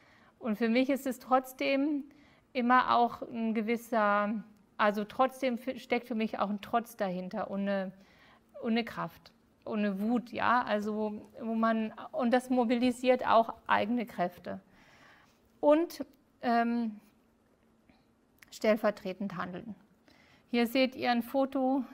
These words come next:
in Moskau darf nicht demonstriert werden. Mir will keiner was. Ich kann mich für die russische Botschaft stellen, ich kann sonst was machen. In Deutschland, wir haben einen Luxus dadurch, dass wir hier Rechte haben, die ganz viele Leute nicht haben.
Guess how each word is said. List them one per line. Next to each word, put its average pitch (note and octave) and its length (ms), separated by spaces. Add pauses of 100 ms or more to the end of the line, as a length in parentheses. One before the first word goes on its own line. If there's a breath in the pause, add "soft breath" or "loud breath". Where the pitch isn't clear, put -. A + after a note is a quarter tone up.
(100)
in A3 280
Moskau A3+ 380
darf A3 260
nicht C4+ 180
demonstriert B3+ 640
werden. B3 520 (800 loud breath)
Mir C4 220
will C#4 120
keiner C4 400
was. G#3 220
Ich G#3+ 100
kann A#3 180
mich B3 140
für C4+ 80
die B3+ 60
russische C4+ 420
Botschaft C#4 500
stellen, B3+ 540
ich G#3+ 240
kann A#3 400
sonst B3 420
was A3 220
machen. B3 460
In G#3+ 140
Deutschland, A#3+ 500 (160)
wir A#3+ 260
haben A#3 260
einen G#3 220
Luxus A3+ 720 (560 loud breath)
dadurch, A#3+ 560
dass G#3+ 240
wir B3 100
hier A#3+ 540
Rechte B3 380
haben, B3 300
die A3+ 120
ganz A#3+ 280
viele A3+ 200
Leute A3 300
nicht B3+ 400
haben. G#3 420